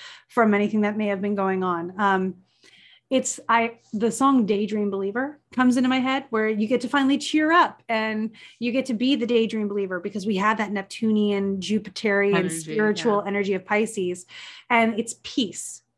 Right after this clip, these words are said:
Speaker 1: Pisces in its highest expression can be very peaceful and still. And so we have this peace and quiet finally after a little bit of chaos coming in, and Venus will
Speaker 2: Yeah.
Speaker 1: be here for a while. It also reminds me of Elsa at the end of Frozen.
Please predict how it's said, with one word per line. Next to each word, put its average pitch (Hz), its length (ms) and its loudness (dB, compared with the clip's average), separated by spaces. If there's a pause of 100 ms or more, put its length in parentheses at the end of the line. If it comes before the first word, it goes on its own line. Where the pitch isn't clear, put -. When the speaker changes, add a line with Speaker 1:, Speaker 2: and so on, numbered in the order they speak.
(100)
Speaker 1:
Pisces 294 580 4
in 233 120 4
its - 300 -2
highest 226 540 0
expression 170 560 -8 (320)
can 220 260 2
be 202 140 0
very 185 480 -2
peaceful 180 720 -8
and 196 120 -4
still. 185 640 -10 (320)
And 220 140 2
so 240 80 2
we 233 100 4
have 240 220 4
this - 240 -2
peace 254 280 0
and 208 140 -2
quiet 208 460 0
finally 220 500 -2
after 220 300 0
a 220 60 2
little 214 180 0
bit 202 100 -2
of 202 80 -12
chaos 220 560 -4
coming 294 300 6
in, 359 180 4 (480)
and 269 180 4
Venus 302 280 4
will 294 80 2
Speaker 2:
Yeah. 285 60 -2
Speaker 1:
be 285 40 0
here 285 180 0
for 294 120 -2
a 269 80 0
while. 269 320 0 (180)
It 277 220 -4
also 320 360 2
reminds 269 520 -2
me 247 280 -2
of 208 220 -2 (100)
Elsa 214 400 0
at 190 120 -8
the 220 80 -2
end 202 140 0
of 190 100 -4
Frozen. 262 540 0